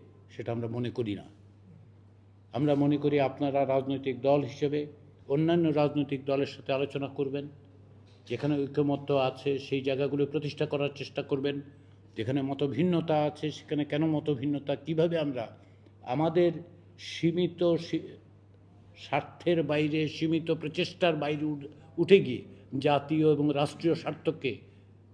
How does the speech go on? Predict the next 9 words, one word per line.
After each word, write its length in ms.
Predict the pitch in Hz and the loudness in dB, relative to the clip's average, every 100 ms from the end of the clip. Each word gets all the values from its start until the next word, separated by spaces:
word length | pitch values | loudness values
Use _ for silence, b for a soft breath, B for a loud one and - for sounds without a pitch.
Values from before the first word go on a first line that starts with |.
| - - - | -20 -20 0
ঊর্ধ্বে 240 | 156 165 160 | 0 2 2
তুলে 240 | 156 151 | 2 0
ধরতে 260 | 131 135 151 | 0 -2 -2
পারি, 260 | 147 147 | 2 4
একমত 340 | 151 147 165 165 | 2 2 0 0
হতে 140 | - 147 | -2 -2
পারি, 180 | 139 135 | -2 -2
সেই 180 | 151 | -4
চেষ্টায় 480 | 135 135 - 135 127 | -4 -6 -4 -4 -4